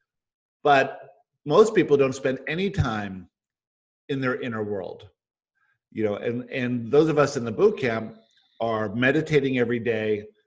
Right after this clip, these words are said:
We are setting intentions. We're focused on what we appreciate. We're paying attention to inspiration. We're processing limiting beliefs. We writing down manifestation events. We're doing all this work.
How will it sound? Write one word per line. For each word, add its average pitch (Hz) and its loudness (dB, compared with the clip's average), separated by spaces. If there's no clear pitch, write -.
We 113 -2
are 104 0
setting 117 -2
intentions. 156 -8
We're 98 -4
focused 127 -2
on 113 -4
what 107 -6
we 110 -6
appreciate. 151 0
We're 104 -2
paying 117 -4
attention 113 -8
to - -10
inspiration. 135 -6
We're 87 -8
processing 113 -8
limiting 113 -4
beliefs. 131 0
We 101 -10
writing 120 0
down 113 0
manifestation 113 -2
events. 135 -6
We're 113 -2
doing 131 2
all 113 -6
this 104 -8
work. 135 2